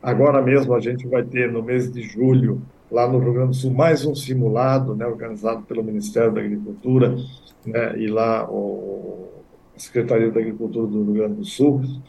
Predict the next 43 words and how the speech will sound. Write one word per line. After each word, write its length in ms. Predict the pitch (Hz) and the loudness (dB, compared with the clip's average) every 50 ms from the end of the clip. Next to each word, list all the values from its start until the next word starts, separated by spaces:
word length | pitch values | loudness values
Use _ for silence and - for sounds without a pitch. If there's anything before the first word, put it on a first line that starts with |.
| _ _ _ _ _ | _ _ _ _ _
onde 280 | - 113 123 127 127 123 | 2 4 4 4 6 4
vai 120 | 131 127 | 4 4
ser 200 | 131 131 123 - | 4 2 0 2
feito 260 | 131 131 131 131 127 | 2 2 2 2 0
um 40 | 120 | -2
simulado 580 | - - 127 117 113 113 120 143 156 156 156 151 | -2 -2 0 2 2 4 4 4 4 4 2 2
que 100 | - 160 | 2 2
é 40 | |
para 200 | 165 160 170 165 | 4 4 4 4
o 60 | 156 - | 4 4
treinamento 760 | - - 165 165 156 151 147 135 131 131 147 156 - 131 143 | 4 4 4 6 6 6 4 4 4 4 4 4 4 2 -2
dos 280 | 139 139 156 156 151 | -6 -6 -8 -8 -6
geases, 640 | 127 160 165 151 160 165 165 160 147 104 101 95 - - | 0 4 4 6 6 6 6 4 2 2 -2 -6 -8 -6
né, 120 | - - | -6 -6
que 120 | - - | -6 -6
são 140 | - 131 131 | -4 0 2
os 140 | 127 131 - | 2 2 0
grupos 420 | 107 117 127 139 131 131 131 123 | 0 0 0 0 2 2 2 2
de 80 | 131 135 | 2 4
emergência 580 | 127 123 117 - - 110 117 123 117 - 131 127 | 4 4 4 2 2 0 -2 -2 -2 -4 -6 -2
que 100 | - 139 | 0 2
atuam, 520 | 131 127 131 131 127 131 127 127 131 131 131 - | 2 2 0 0 2 4 4 4 2 0 -2 -4
né? 240 | - 104 107 107 - - _ - - - - _ - | -2 -2 -2 -2 -4 -10 _ -20 -20 -20 -20 _ -12
Então, 400 | 113 104 147 156 160 151 131 113 | -2 2 4 6 6 6 4 4
o 100 | 127 147 | 4 4
ano 140 | 143 131 127 | 4 4 2
passado 400 | 131 120 - 135 135 131 131 - - | 0 0 2 2 0 0 0 -2 -2
foi 180 | 135 123 - - | -2 -4 -2 0
feito 260 | - 131 131 131 131 | 0 0 2 2 0
um 120 | 120 113 | -2 -4
simulado 760 | - - 123 113 107 104 101 107 120 123 120 113 107 107 104 98 - | -6 -6 -8 -6 -6 -6 -6 -4 -4 -2 -2 -4 -6 -8 -12 -12 -12
também 500 | - 101 95 95 110 135 135 139 135 131 - - - _ _ _ _ - | -12 -12 -8 -2 0 2 4 2 2 0 -6 -14 -20 _ _ _ _ -10
em 60 | 127 | -10
Santa 320 | 131 - 127 117 - 117 | -8 -4 -2 -2 -2 0
Catarina, 680 | 107 113 110 - 113 107 101 104 127 139 147 151 143 135 | 0 -2 0 0 0 0 2 4 4 4 4 4 4 2
então, 520 | 135 131 131 151 151 156 143 127 117 117 - - _ - 107 - | 0 2 2 2 4 4 2 0 -4 -6 -12 -16 _ -20 -18 -6
São 200 | - 131 120 - | -4 -4 -2 0
Paulo 320 | 131 139 143 139 135 123 | 2 2 4 4 2 2
deve 300 | - 123 131 127 131 - | 2 0 0 0 0 -2
fazer 260 | 127 113 107 - 120 | -6 -6 -6 -6 -8
um 80 | 127 127 | -10 -10
simulado 600 | 131 - 107 110 107 104 104 113 123 120 120 - - | -10 -12 -16 -16 -12 -10 -8 -6 -6 -8 -8 -12 -12
proximamente. 800 | - 110 110 104 - - 107 101 - 113 127 131 131 131 131 | -10 -10 -10 -10 -12 -14 -14 -12 -8 -6 -4 -4 -2 -4 -4